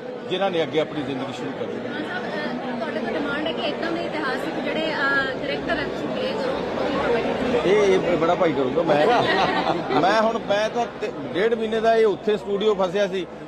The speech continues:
Speaker 1: ਮੈਂ ਸੜਕਾਂ ਤੇ ਸੀ। ਤੇ ਇਹ ਜਿਹੜੀ ਭੱਜ ਨੱਠ ਹੈ, ਫਿਲਮ ਤੱਕ ਤਾਂ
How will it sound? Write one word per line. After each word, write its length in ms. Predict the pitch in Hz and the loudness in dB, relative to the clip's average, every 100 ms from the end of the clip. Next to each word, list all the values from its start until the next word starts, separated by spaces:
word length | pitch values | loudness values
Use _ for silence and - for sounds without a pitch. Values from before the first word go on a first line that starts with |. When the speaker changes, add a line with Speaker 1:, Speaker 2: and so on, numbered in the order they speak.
| 165 | -6
Speaker 1:
ਮੈਂ 220 | 151 214 | 0 0
ਸੜਕਾਂ 360 | 185 185 196 214 | 2 0 -2 -4
ਤੇ 180 | 190 160 | -2 -6
ਸੀ। 120 | 151 131 - 160 - - - - - - - | -8 -10 -12 -12 -10 -10 -10 -12 -12 -12 -4
ਤੇ 200 | 196 220 | 2 4
ਇਹ 60 | 240 | 4
ਜਿਹੜੀ 140 | 240 | 0
ਭੱਜ 280 | 254 233 202 | 0 0 2
ਨੱਠ 280 | 208 208 208 | 0 0 0
ਹੈ, 220 | 208 185 - - - | 0 -2 -8 -14 -6
ਫਿਲਮ 260 | 185 240 262 | 0 0 0
ਤੱਕ 280 | 247 226 226 | 0 0 -2
ਤਾਂ 320 | 226 240 | -4 -2